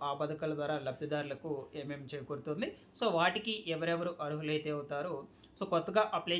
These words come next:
చేసుకోవాలనుకుంటే ఎలా అప్లై చేసుకోవాలి, ఓకేనా, దానికి కావాల్సినటువంటి డాక్యుమెంట్స్ అనేటువంటివి ఏమిటి, so ఈ విధంగా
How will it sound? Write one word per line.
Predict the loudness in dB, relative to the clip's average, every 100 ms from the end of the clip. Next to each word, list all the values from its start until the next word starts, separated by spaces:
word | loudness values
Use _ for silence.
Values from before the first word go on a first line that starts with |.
| 0
చేసుకోవాలనుకుంటే | -4 -2 0 2 0 0 -2 -4
ఎలా | -4 -2 -2 -6
అప్లై | -6 -8 -8
చేసుకోవాలి, | -10 -8 -4 -2 -2 -4 -10 -16 -6 -2
ఓకేనా, | 2 2 4 4
దానికి | 4 6
కావాల్సినటువంటి | 6 6 2 -2 0 0 0 0
డాక్యుమెంట్స్ | 0 0 0 -2 -2
అనేటువంటివి | -2 -2 -4 -6 -4 -6
ఏమిటి, | -6 -6 -6 -8 -18 -4
so | 0 4
ఈ | 6
విధంగా | 6 6 4